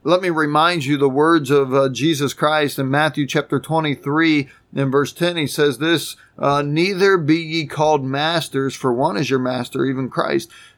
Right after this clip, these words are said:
But he that is greatest among you shall be your servant, and whosoever shall exalt himself shall be abased,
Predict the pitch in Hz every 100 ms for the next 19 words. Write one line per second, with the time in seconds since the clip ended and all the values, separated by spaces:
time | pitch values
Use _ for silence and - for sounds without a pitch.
0 | - 156 170 147 214 240 240 - _ -
1 | 135 160 160 123 120 135 185 233 208 151
2 | 151 135 139 135 147 156 170 151 139 165
3 | 190 165 147 _ _ 135 147 143 - 233
4 | 262 170 139 - - - 165 160 233 254
5 | 233 190 202 220 196 - 185 175 160 156
6 | 120 143 175 202 156 170 143 - 143 147
7 | - 147 135 139 175 135 131 139